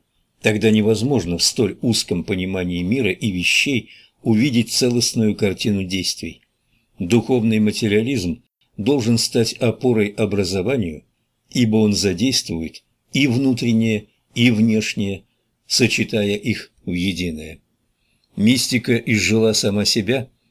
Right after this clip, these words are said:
потому не следует допускать в образование мистическое, но духовно-материалистический подход к делу даст образованию статус полноценного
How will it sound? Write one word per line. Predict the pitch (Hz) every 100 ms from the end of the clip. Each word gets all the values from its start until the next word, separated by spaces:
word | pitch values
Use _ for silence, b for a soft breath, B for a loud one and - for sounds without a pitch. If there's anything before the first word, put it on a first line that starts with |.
| _ _
потому | 151 147 117 123
не | 117
следует | - 127 120 113 98
допускать | 101 - 104 - 127 117
в |
образование | 101 92 92 95 95 90 90
мистическое, | 87 92 - 135 123 - - - 78 - b b b -
но | 110
духовно-материалистический | 107 110 - 107 92 92 92 90 98 95 95 - 113 - - 120
подход | - 95 - 143 -
к | -
делу | 98 95 82 78 - _ _ _
даст | - 90 135 - 127
образованию | 117 117 113 113 113 107
статус | - - 110 110 - - _ _
полноценного | - 123 104 90 - 104 95 92 110 127